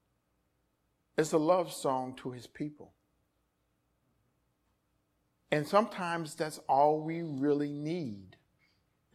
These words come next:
is a love song from the one who loves us and to the one whom we love.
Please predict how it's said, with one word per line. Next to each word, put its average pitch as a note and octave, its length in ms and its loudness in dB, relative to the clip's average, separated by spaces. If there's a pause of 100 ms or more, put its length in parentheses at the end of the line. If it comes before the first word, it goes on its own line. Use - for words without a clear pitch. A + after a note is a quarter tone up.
(1040)
is C#3 180 0
a D3+ 60 4
love E3 420 2
song C3 460 -6
from C3 260 -8
the B2 80 -6
one C3+ 580 -6 (680)
who C#3 280 -2
loves C3 320 -2
us - 380 -14 (680)
and C3 160 -4
to C#3+ 100 -6
the C3 120 -4
one B2 520 -6 (840)
whom C3 240 -4
we B2 120 -2
love. A#2+ 460 -2